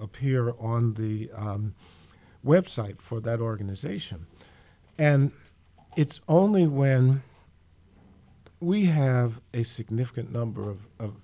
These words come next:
people of color as teachers who understand the power of, um, activism, the power of social justice, the power of,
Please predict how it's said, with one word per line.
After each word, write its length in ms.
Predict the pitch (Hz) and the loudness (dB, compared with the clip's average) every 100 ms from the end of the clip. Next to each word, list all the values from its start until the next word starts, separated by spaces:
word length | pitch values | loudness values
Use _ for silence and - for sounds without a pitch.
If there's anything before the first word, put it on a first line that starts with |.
| _ _ _ _ _ | _ _ _ _ _
people 420 | - 170 160 135 | -4 -4 -2 -4
of 160 | 110 - | -4 -8
color 400 | - 104 92 98 - _ - - - - _ _ - | -12 -12 -10 -14 -18 _ -20 -20 -20 -20 _ _ 0
as 380 | 135 139 117 | 2 2 0
teachers 680 | - 151 127 - 87 80 - _ _ _ - - | 0 0 0 -6 -12 -14 -18 _ _ _ -14 2
who 160 | 151 | 4
understand 1040 | 156 160 139 120 - 143 143 131 113 113 127 | 6 6 4 -2 0 4 4 4 2 -2 -4
the 120 | 123 113 | -6 -6
power 840 | _ - 143 143 143 135 127 123 - _ - - _ _ _ | _ -6 -2 2 2 2 0 -2 -8 _ -20 -20 _ _ _
of, 600 | 131 127 123 117 110 - - | 0 2 2 0 -4 -12 -12
um, 420 | 120 117 110 110 101 _ - | -6 -4 -2 -4 -6 _ -4
activism, 760 | 123 123 - 101 92 - - 117 | -2 -2 -8 -8 -8 -12 -14 -14
the 80 | 104 | -14
power 480 | - 120 127 113 | -6 -2 0 0
of 100 | 110 | -4
social 500 | - - 113 107 104 95 | -8 -6 -6 -6 -12 -10
justice, 520 | 110 120 110 - - | -4 -4 -4 -10 -16
the 100 | - | -18
power 680 | - - 117 127 120 117 110 | -20 -8 -4 -2 -2 -4 -10
of, 400 | - 110 104 101 | -8 -8 -6 -10